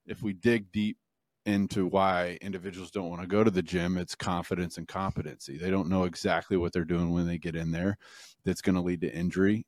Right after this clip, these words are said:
But the more confident you are due to the competency of what you're doing, you're gonna feel better going. Like, I remember I was never really blessed with natural size. And I remember going into the high school gyms as an eighth grader feeling really intimidated just 'cause I didn't have that natural strength. Well,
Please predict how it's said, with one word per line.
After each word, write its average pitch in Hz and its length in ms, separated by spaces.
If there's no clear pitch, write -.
But 95 320
the 104 140
more 107 440
confident 117 680
you 90 220
are 90 340
due 95 180
to 90 40
the 85 100
competency 95 680
of 87 100
what 85 200
you're 80 180
doing, 101 340
you're 87 140
gonna 90 160
feel 98 300
better 85 240
going. 87 320
Like, 80 140
I 107 80
remember 104 520
I 104 100
was 104 200
never 123 460
really 107 280
blessed 98 420
with 92 140
natural 95 360
size. 82 600
And 95 100
I 95 60
remember 95 260
going 95 240
into 92 160
the 87 100
high 98 200
school 90 280
gyms 82 440
as 78 140
an 76 120
eighth 92 240
grader 80 300
feeling 82 360
really 90 280
intimidated 78 580
just 85 180
'cause 85 120
I 85 60
didn't 87 180
have 85 80
that - 200
natural 82 420
strength. 90 400
Well, 87 200